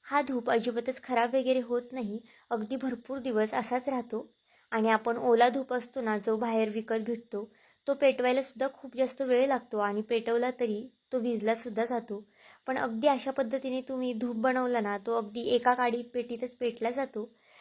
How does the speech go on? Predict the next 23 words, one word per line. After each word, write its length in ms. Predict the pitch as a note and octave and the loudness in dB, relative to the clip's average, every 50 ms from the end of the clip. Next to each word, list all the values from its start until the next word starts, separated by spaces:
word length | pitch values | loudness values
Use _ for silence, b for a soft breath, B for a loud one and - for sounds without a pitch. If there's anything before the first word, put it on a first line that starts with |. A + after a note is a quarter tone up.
| B B | B B
आणि 160 | - A3+ A3+ A#3 | 0 2 4 4
अजिबातच 540 | A#3 A3 A#3 A#3+ A3 A#3 A3+ B3 C4 - | 4 2 2 -2 -2 -2 -2 -4 -6 -6
विझत 360 | C4+ A#3+ A3 G3 G#3 G3+ - A3 | -6 -6 -4 -4 -6 -4 -4 -4
वगैरे 260 | G#3+ F#3+ G3+ G3 A3 | -2 -2 -2 -4 -4
सुद्धा 320 | A3+ - A#3+ F#3+ G#3 G3+ | -4 -6 -6 -4 -4 -4
नाही. 260 | G3+ G3 F3 F#3+ F#3+ - _ _ _ _ _ _ | -4 -6 -6 -10 -12 -14 _ _ _ _ _ _
आता 180 | - A3+ A3+ A3+ | -4 0 0 2
इथे 220 | A#3 A3+ A3+ A#3+ | 0 0 0 -2
मी 100 | A#3 A#3+ | -4 -4
पुढे 240 | A3+ A#3 B3 A#3+ A#3 | -4 -4 -2 -2 0
तुम्हाला 340 | A#3 A#3 A3+ A3+ A3+ A3 A3+ | -2 -2 -2 -2 -2 -2 -2
धूप 240 | G#3+ G#3+ A#3 A3 A3+ - _ _ _ | -2 -4 -6 -8 -8 -12 _ _ _
पेटून 300 | - A#3+ A#3 A#3 A#3 A3+ | 0 0 0 0 -2 -4
सुद्धा 280 | A3+ A3+ B3 G#3+ A3+ A3+ | -4 -8 -8 -4 -2 0
दाखवणार 400 | A#3 A#3 A3+ A3+ A3+ A3 G#3+ G#3 | 0 0 -2 -2 -4 -4 -2 -2
आहे. 220 | G#3 G#3 G#3+ C#4 F#4+ - _ _ _ _ _ _ _ _ _ _ _ _ _ _ _ _ _ _ _ _ _ _ _ _ _ _ _ _ _ _ _ _ _ _ _ _ _ _ _ _ _ - | -2 -4 -8 -10 -12 -16 _ _ _ _ _ _ _ _ _ _ _ _ _ _ _ _ _ _ _ _ _ _ _ _ _ _ _ _ _ _ _ _ _ _ _ _ _ _ _ _ _ -6
तर 80 | A3+ | -2
बघा, 220 | G#3 A3+ G#3 F#3 F#3+ | 0 0 0 0 0
आपले 340 | G3+ G#3 A3+ - A3 A3 | -2 -2 -4 -2 -2 -2
चार 340 | A3 A3 - B3+ A3 A3+ A3+ A3+ | 0 2 4 4 6 4 4 2
धूप 160 | B3+ C4 A3 | -2 -4 -2
झालेले 380 | G#3+ A#3 B3+ B3 A3+ A3 G#3 | 0 0 2 4 4 4 2
आहेत 260 | G3+ G3+ G3 A3 D4 | 2 -2 -4 -6 -10